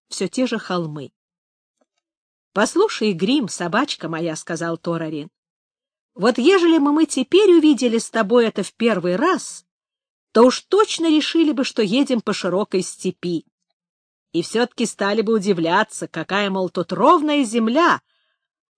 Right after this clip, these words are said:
а дорога-то и вовсе без валунов и без выбоин. И что же это за дорога такая, сказали бы мы,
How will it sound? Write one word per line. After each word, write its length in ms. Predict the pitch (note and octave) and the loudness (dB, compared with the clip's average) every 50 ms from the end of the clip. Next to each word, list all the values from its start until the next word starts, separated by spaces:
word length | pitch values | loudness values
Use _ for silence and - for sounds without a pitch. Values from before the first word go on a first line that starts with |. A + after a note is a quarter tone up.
| _ _ _ - | _ _ _ -2
а 160 | - G#3 A#3 | 2 2 4
дорога-то 560 | A3 A3+ A#3 B3+ C#4 E4 F4+ C4+ C4 - - | 4 4 4 6 6 4 4 4 0 2 2
и 80 | A3 G#3 | 2 2
вовсе 380 | F3+ G3+ E4 G#4 - - - G#3+ | 4 2 2 0 0 -2 -6 -4
без 240 | F3 G3+ G3 E3 | -2 -2 -2 -2
валунов 580 | E3 F3 G#3 F#3+ F#3 F3+ F3 F3 G#3 C4 C4 - | 0 -2 0 0 0 0 0 2 0 0 0 0
и 60 | G3 | -2
без 200 | E3 F3+ E3+ D3 | 0 0 -2 -2
выбоин. 540 | E3 C#3 F#3+ C4 E4 - F#3+ E3 D3+ A#2+ - - _ _ _ _ _ _ _ _ _ _ _ _ _ _ _ _ _ _ _ _ | -2 0 4 2 4 4 2 -4 -4 -4 -10 -16 _ _ _ _ _ _ _ _ _ _ _ _ _ _ _ _ _ _ _ _
И 140 | - E3+ F3 | -4 -4 -4
что 340 | - - - - E4+ G#4+ | -4 -4 0 2 4 4
же 80 | A#4 G#4+ | 4 4
это 240 | G4+ G#4 - - F#4+ | 2 2 4 2 2
за 160 | D4 F#4 F4+ | 2 2 2
дорога 420 | C#4 F4+ F#4 G4 A4 G#4+ B3+ G#3 | 4 4 4 4 2 2 0 -2
такая, 440 | - - F#3+ F3 - G3+ F3+ F3+ E3+ | -2 -2 -4 -4 -4 -4 -2 -2 -4
сказали 500 | - - - F#3+ F3+ E3 G3 F#3+ F#3 F#3 | -4 -6 -6 -6 -4 -2 -2 -2 -2 -2
бы 160 | E3+ D#3 F3+ | -2 -2 -4
мы, 260 | E3 F3 F3+ E3+ D3+ | -4 -4 -6 -6 -8